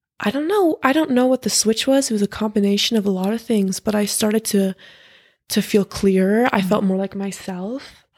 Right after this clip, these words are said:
Speaker 2: Mm-hmm.
Speaker 1: And I realized that, um, I don't need to run to the church, you know? I don't need something to, like, make me whole. I don't need something to,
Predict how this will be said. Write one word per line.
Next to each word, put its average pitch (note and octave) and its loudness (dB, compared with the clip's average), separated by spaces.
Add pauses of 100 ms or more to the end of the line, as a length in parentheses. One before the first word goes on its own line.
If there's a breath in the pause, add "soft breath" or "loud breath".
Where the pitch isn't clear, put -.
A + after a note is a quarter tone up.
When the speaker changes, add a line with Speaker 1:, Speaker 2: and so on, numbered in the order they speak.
Speaker 2:
Mm-hmm. F#3 -4
Speaker 1:
And G3+ 2
I G#3 0
realized G#3+ 0 (500 loud breath)
that, G3 0 (120)
um, G3 -4 (600)
I G3+ 0
don't G#3+ 0
need G#3 0
to G#3 -2
run F#3 0 (160)
to G3 0
the F#3+ -2
church, - -4
you G3+ 4
know? G3 2
I G3 4
don't G#3 2
need G3 2
something F#3+ -2
to, F#3+ -6
like, G3+ -10 (360 soft breath)
make G3 2
me F#3+ 4
whole. G3 -2
I F#3 0
don't G3+ 0
need F#3+ 0
something F#3+ 0
to, F3+ -6